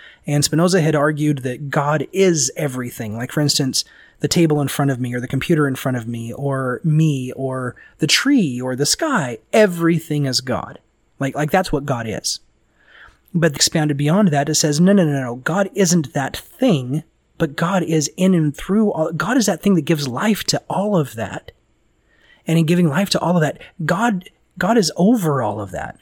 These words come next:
Go-, God is omniscient. He's, everything's present to him. Everything is, is conscious, conscious to him, that he sees everything and, and that everything is there present for him. And that comes out in section eighty-eight,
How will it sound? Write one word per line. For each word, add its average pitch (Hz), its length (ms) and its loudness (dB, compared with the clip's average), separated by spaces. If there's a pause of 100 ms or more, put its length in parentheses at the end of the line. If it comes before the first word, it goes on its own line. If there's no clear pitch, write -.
(140)
Go-, 170 180 0
God 170 240 2
is 156 100 2
omniscient. 170 540 0
He's, 147 340 -2
everything's 160 480 0
present 170 440 0
to 190 120 0
him. 190 260 2
Everything 143 400 0
is, 127 240 -2 (120)
is 131 180 -6
conscious, - 520 -2 (140)
conscious 180 360 0
to 175 160 2
him, 175 140 2 (440)
that 156 60 0
he 165 180 0
sees 165 320 2
everything 151 380 2
and, 139 100 0
and 139 100 -4
that 139 80 0
everything 139 300 0
is 123 100 -4
there 127 160 -4
present 170 420 -2
for 131 240 -2
him. 117 140 -6 (460)
And 160 340 2 (380)
that 165 420 0
comes 208 260 4
out 170 120 2
in 156 120 2
section 156 400 0
eighty-eight, 139 720 0